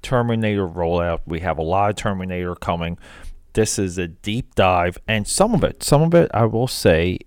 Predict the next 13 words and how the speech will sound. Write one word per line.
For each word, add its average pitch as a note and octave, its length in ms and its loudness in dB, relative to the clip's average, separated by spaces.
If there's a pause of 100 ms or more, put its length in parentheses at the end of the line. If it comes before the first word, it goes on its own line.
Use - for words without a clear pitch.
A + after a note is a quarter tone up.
is, F#2 800 -4 (680)
uh, - 340 -4
personal. B2 680 0 (300)
You A#2 140 -4
know, A#2+ 180 4
like, G#2+ 480 0
uh, G#2+ 80 0
movies D3 520 2
like A2 380 2
T A#2+ 260 0
two A2 360 0
Judgment F2+ 580 -2
Day G#1+ 280 -6